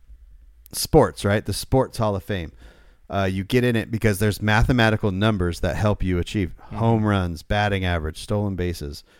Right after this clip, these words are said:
Speaker 2: Mm-hmm.
Speaker 1: Um, if you do more of those things, then you were a better player than the people that didn't do those things.
Speaker 2: Right. There's, like, a, um, not necessarily tangible, but there's, like,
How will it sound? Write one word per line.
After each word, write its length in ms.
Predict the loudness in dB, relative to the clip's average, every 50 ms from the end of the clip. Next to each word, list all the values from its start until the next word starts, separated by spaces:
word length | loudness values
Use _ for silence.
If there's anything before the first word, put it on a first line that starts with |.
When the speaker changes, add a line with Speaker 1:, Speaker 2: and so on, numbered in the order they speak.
| _ -16
Speaker 2:
Mm-hmm. 220 | -14 -14 -12 -12 -14 -16 -18 -18 -10
Speaker 1:
Um, 460 | -4 -2 -2 0 -2 -2 -6 -10 -14 _ _ _ _ _ _ _ -6
if 160 | -6 -4 -4
you 140 | -4 -4 -4
do 280 | -2 0 2 2 2
more 280 | 4 4 8 10 10 10
of 100 | 10 8
those 220 | 8 6 6 6
things, 460 | 4 4 4 4 2 -2 -4 -8 -14 -20 _ _ _ _ _ _ _ _ _ _ _ _ _ _ _ _ _ _ _ _ -20 -20 -20 -18 -4
then 180 | 0 2 2 4
you 80 | 4 4
were 100 | 4 4
a 60 | 4
better 240 | 4 4 4 4 2
player 280 | 2 2 0 0 -2
than 120 | -4 -6 -6
the 60 | -6
people 240 | -6 -6 -4 -4 -4
that 200 | -4 -6 -4 _
didn't 280 | -2 -2 -2 -2 -4 -6
do 140 | -8 -8
those 240 | -6 -8 -10 -10 -12
things. 260 | -14 -16 -16 -14 -8
Speaker 2:
Right. 220 | -6 -4 -4 -2 0
There's, 180 | 0 0 0
like, 220 | 0 0 -2 0 0
a, 260 | -2 -2 -2 -2 -4
um, 600 | -4 -4 -4 -4 -6 -6 -8 -10 -12 -14 -16 -18 -20 _ _ _ _ _
not 240 | -10 -10 -10 -10 -12 -12
necessarily 580 | -12 -10 -10 -12 -12 -12 -10 -10 -8 -8 -10
tangible, 560 | -10 -10 -10 -10 -10 -10 -10 -10 -8 -8 -6
but 180 | -6 -8 -8 -6
there's, 240 | -6 -6 -6 -6 -6
like, 320 | -6 -6 -6 -8 -12 -18